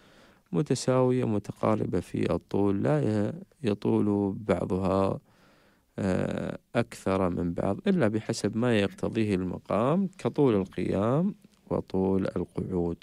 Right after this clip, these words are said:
فإن هذا مما ورد فيه الطول، وإلا في الأصل في بقية الأركان الأخرى أن تكون قريبة من السواء، وهذا هو هدي النبي صلى الله عليه وسلم. ولذلك،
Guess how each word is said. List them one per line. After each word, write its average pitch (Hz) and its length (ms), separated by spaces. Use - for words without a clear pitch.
فإن - 400
هذا 95 480
مما 87 480
ورد 90 420
فيه 98 500
الطول، - 340
وإلا 147 360
في - 120
الأصل - 360
في 107 280
بقية 104 540
الأركان 95 480
الأخرى 110 420
أن 190 240
تكون 101 400
قريبة 85 580
من 87 280
السواء، 92 580
وهذا 110 320
هو 90 220
هدي 90 320
النبي 87 460
صلى - 240
الله 90 360
عليه 127 500
وسلم. - 720
ولذلك، 156 680